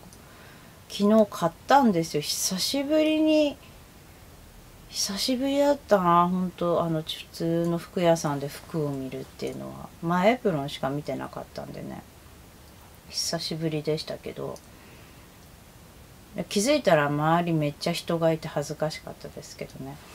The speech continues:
<laughs> あ、で、まあ、あの、着物で行くのでね、なんかね、ちょっと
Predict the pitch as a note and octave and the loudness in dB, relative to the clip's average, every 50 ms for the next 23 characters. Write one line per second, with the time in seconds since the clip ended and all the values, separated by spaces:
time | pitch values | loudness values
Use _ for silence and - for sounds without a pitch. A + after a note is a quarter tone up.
0 | - - - - A3+ B3+ C#4 C4+ B3+ G#3 G3+ F#3 F3 - - E4+ F4 E4 C#4+ B3 | -20 -20 -2 4 6 8 10 10 10 8 8 6 4 2 -2 -2 -2 -2 -4 -6
1 | - - - - - F#3+ F3+ F3 F#3 F#3+ F#3 F#3 F#3 F3+ E3 D3+ D3 D3+ D3+ D3+ | -10 -14 -16 -8 -4 -4 -2 2 2 2 2 2 2 2 2 2 2 0 0 -2
2 | D3 C#3+ - - - - - - - - - - - - F#3+ G3 G3 G3+ G3+ G3+ | -2 -4 -6 -10 -14 -18 -20 -20 -20 -18 -16 -12 -6 -2 2 4 6 6 6 6
3 | G3+ G3 F#3+ F#3 F#3+ F#3 F#3 E3+ - - - - - F3 D#3+ - E3 D#3+ D3+ C3 | 6 4 4 4 4 4 4 2 0 -4 -8 -8 -8 -8 -4 -2 0 0 0 -2
4 | C3 - D3 - C#3 C#3 C3 D3+ - D#3+ - - D#3+ F#3 F#3 - - - G#3+ G3+ | -4 -6 -6 -4 -4 -4 -4 -6 -8 -6 -2 0 2 2 4 6 6 8 10 10
5 | D#3+ F#3+ E3+ E3 - - - E3 - - - D3+ D3 | 10 10 8 8 4 -2 -4 -4 -4 -4 -6 -6 -6